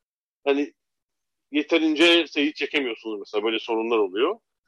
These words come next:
Türkiye'de olabiliyor özellikle. Ama hani, e, ben şunu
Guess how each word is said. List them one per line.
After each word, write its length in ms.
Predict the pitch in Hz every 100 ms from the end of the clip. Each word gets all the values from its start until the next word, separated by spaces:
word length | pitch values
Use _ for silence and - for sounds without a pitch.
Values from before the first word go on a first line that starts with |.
| _ _ _
Türkiye'de 340 | - 117 127 120
olabiliyor 420 | 117 110 117 107
özellikle. 520 | 101 95 92 - 208
Ama 380 | 214 143 147 160
hani, 360 | 160 160 165 160 - _ _ _ _ -
e, 160 | 135 131
ben 140 | 143
şunu 220 | 143 156